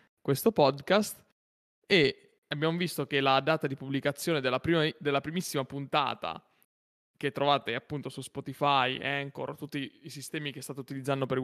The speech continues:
per ascoltarci, risale proprio al ventisei marzo duemilaventi. E lì, eh, è partito un momento,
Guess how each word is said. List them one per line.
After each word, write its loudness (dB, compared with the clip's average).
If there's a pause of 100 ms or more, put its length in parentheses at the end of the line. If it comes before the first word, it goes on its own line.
(160)
per -4
ascoltarci, -2 (440)
risale 2
proprio 4
al 4
ventisei 2
marzo 0
duemilaventi. -10 (1300)
E 4
lì, 0
eh, -2
è -4
partito -4
un -8
momento, 0